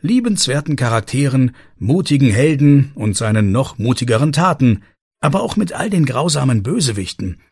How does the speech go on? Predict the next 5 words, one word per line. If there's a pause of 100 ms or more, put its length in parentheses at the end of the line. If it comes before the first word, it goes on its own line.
(140)
furchterregenden
Ungeheuern (200)
und
unverzeihlichen
Ereignissen.